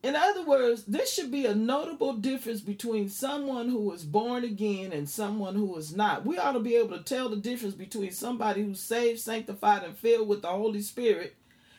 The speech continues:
and somebody who's not. Brand awareness in the secular world leads to big profits, better sales figures,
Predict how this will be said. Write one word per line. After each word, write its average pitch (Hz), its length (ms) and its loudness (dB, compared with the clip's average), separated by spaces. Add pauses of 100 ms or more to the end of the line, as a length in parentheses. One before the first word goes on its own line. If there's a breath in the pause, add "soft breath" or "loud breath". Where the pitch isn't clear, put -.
and 165 180 -4
somebody 220 600 2
who's 196 340 -4
not. 262 640 -8 (1500 loud breath)
Brand 320 580 0
awareness 233 920 2 (100)
in 226 220 2
the 185 80 -4
secular 269 720 0
world 135 540 -2 (560 soft breath)
leads 240 360 2
to 170 140 0
big 190 460 4
profits, - 800 -2 (640)
better 202 460 2
sales 254 560 -2
figures, - 540 -2